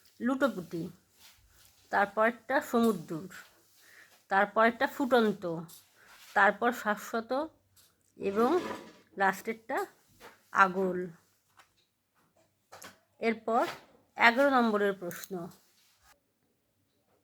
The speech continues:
এগারো নম্বরে কিছু এলোমেলো শব্দ আছে, সেই শব্দগুলোকে সাজিয়ে বাক্য তৈরি করতে হবে। তো দেখো, প্রথমে আছে এগারোর এক,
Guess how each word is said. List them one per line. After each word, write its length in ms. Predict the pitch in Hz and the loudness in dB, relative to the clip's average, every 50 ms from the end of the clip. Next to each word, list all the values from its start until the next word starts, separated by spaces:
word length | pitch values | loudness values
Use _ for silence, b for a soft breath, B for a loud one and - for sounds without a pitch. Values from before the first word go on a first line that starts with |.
| _ _ _ _ _ - - - _ _ _ _ _ _ _ _ - _ _ _ _ _ _ _ _ - | _ _ _ _ _ -20 -20 -20 _ _ _ _ _ _ _ _ -20 _ _ _ _ _ _ _ _ -6
এগারো 340 | - 170 190 202 226 262 294 | -2 0 2 4 4 4 4
নম্বরে 500 | 285 311 311 302 285 277 262 277 339 359 - - _ _ _ _ - | 4 4 4 4 4 4 4 4 2 0 -2 -10 _ _ _ _ -8
কিছু 200 | 269 247 - 277 | -8 -6 0 2
এলোমেলো 420 | 226 233 240 247 254 269 269 277 | 4 4 4 4 4 2 2 0
শব্দ 360 | 247 262 240 214 196 202 214 | 0 2 0 0 0 0 0
আছে, 340 | 247 247 240 240 - - 330 - - - - b b b b b b _ _ _ | 2 2 2 2 -2 -8 -8 -8 -10 -16 -20 b b b b b b _ _ _
সেই 180 | - - 226 233 | -6 -4 -4 -2
শব্দগুলোকে 680 | - 233 196 190 196 214 247 240 254 247 240 254 262 | 2 0 0 0 0 -2 -2 0 0 0 0 0 -2
সাজিয়ে 440 | 247 - 214 196 190 190 240 294 320 | -2 -2 0 0 0 0 -2 -2 0
বাক্য 340 | 254 180 160 - - - 190 | 2 2 0 0 -2 -12 -12
তৈরি 240 | 190 175 165 165 165 | -10 -10 -10 -10 -12
করতে 300 | - 160 - _ - 185 | -14 -16 -18 _ -14 -12
হবে। 340 | 151 185 160 160 185 190 190 190 _ _ _ _ _ _ _ _ _ _ _ _ _ _ _ _ _ _ _ _ _ _ _ _ _ _ _ _ _ _ _ _ _ _ _ _ _ | -12 -12 -12 -12 -12 -14 -16 -18 _ _ _ _ _ _ _ _ _ _ _ _ _ _ _ _ _ _ _ _ _ _ _ _ _ _ _ _ _ _ _ _ _ _ _ _ _
তো 140 | - 196 196 | -8 -6 -2
দেখো, 380 | 185 180 170 170 - 175 165 185 - _ _ _ _ _ _ _ _ _ _ - | -2 -2 -2 -2 -6 -12 -14 -14 -14 _ _ _ _ _ _ _ _ _ _ -6
প্রথমে 400 | 233 233 226 - 294 294 302 294 | -6 -4 -2 -2 0 2 4 4
আছে 380 | 277 285 - - 262 262 302 - _ _ _ _ _ _ _ _ _ | 4 2 0 -6 -8 -8 -8 -10 _ _ _ _ _ _ _ _ _
এগারোর 460 | - - 208 202 214 214 220 220 202 | -2 0 0 2 2 2 2 2 2
এক, 300 | 196 180 170 170 - - | 4 2 2 2 -2 -8